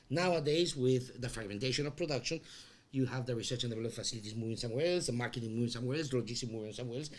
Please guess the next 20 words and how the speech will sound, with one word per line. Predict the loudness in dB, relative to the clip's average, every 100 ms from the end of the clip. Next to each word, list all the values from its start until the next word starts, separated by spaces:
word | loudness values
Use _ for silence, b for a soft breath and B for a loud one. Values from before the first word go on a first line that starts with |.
| B
and | 4
we | 4
have | 4
different, | 4 2 0 -2 -2
different | -2 -2 0
sectors | -2 -2 -10
emerging. | -10 -12 -16 -20 B B B B
But | -2 0
at | 0
that | 0 -2
time, | -2 2 4 4
when | 4
we | 2
started | 0 -4 -6 -10 -2
statistics | -4 0 -2 -2 -4
fifty | -8 -6
years | -6 -6
after | -4 -4
the | -4
war, | -4 -2 -2 -4